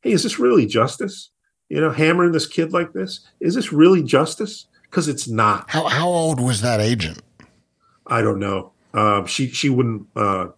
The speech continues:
Speaker 1: return calls or emails.
Speaker 2: I'm just,
Speaker 1: I'm
Speaker 2: I mean, 'cause this
Speaker 1: guessing
Speaker 2: whole thing smells so bad. I'm wondering if
Speaker 1: Yeah.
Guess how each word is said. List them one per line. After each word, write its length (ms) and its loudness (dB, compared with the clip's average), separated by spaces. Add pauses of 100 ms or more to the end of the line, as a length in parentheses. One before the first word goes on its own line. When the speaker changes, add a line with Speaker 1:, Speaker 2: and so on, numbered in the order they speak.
(200)
Speaker 1:
return 420 -2
calls 340 4
or 60 -4
emails. 680 -6
Speaker 2:
I'm 160 2
just, 300 0
Speaker 1:
I'm 140 0
Speaker 2:
I 20 -2
mean, 140 2
'cause 140 0
this 120 2
Speaker 1:
guessing 120 -4
Speaker 2:
whole 180 2
thing 200 0
smells 420 2
so 200 0
bad. 420 2
I'm 200 2
wondering 280 2
if 240 0
Speaker 1:
Yeah. 80 -18